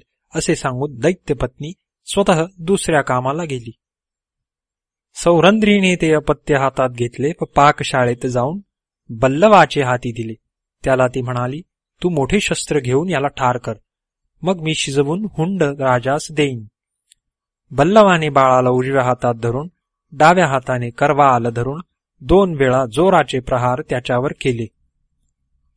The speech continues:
त्याच्यावर शस्त्र पडताच त्या शस्त्राचे तुकडे होऊन दूर पडले. मग त्याने बाळाला भूमीवर ठेवून जोराने मारले. दत्तदेवाने बाळावर रक्षणासाठी सुदर्शन ठेवल्यामुळे शस्त्र मोडून पडली,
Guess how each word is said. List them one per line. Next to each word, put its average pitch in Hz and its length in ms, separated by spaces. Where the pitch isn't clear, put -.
त्याच्यावर 190 440
शस्त्र 175 380
पडताच 160 540
त्या 151 240
शस्त्राचे 147 600
तुकडे 143 340
होऊन 135 360
दूर 139 240
पडले. 123 320
मग 202 220
त्याने 139 260
बाळाला 127 420
भूमीवर 147 500
ठेवून 143 400
जोराने 165 440
मारले. 120 360
दत्तदेवाने 147 840
बाळावर 131 480
रक्षणासाठी 143 840
सुदर्शन 156 540
ठेवल्यामुळे 123 680
शस्त्र 175 400
मोडून 180 380
पडली, 127 340